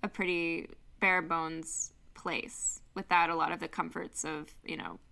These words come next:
modern times. But, like, in the Chronos dreams, there is these fires and this visual callback to an ancient time, but there's none of the warmth.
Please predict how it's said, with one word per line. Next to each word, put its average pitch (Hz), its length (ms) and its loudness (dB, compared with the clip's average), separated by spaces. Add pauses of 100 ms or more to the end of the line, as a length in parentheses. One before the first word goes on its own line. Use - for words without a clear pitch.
(180)
modern 156 280 2
times. 165 600 0 (380)
But, 220 200 4 (680)
like, 214 300 0
in 262 180 4
the 240 120 2
Chronos 202 500 0
dreams, 165 640 -4 (160)
there 220 180 4
is 208 160 2
these 202 220 -2
fires 214 1080 2
and 190 200 0
this 180 260 -4 (140)
visual 196 640 2
callback 175 640 4 (240)
to 165 540 0
an 196 120 -2
ancient 180 540 -4
time, 190 600 -2 (360)
but 202 340 4 (160)
there's 214 280 2
none 214 160 4
of 220 160 2
the 190 100 2
warmth. 147 420 0